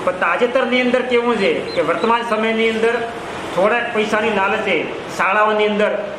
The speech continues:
પથ્થરોના જે બ્લોકો ફિટ કરી દેવામાં આવ્યા છે અને રમતગમતના મેદાન તો છે જ નહીં.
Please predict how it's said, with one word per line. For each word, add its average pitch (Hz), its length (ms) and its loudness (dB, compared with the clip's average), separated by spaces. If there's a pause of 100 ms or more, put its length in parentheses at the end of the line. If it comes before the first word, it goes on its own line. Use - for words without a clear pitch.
(260)
પથ્થરોના 214 520 2
જે 208 100 0
બ્લોકો 196 340 2
ફિટ 196 220 2
કરી 196 100 0
દેવામાં 180 300 2
આવ્યા 175 120 2
છે 175 280 0
અને 170 200 0
રમતગમતના 196 600 0
મેદાન 185 320 0
તો 180 80 0
છે 185 380 2
જ 160 40 -4
નહીં. 143 220 -2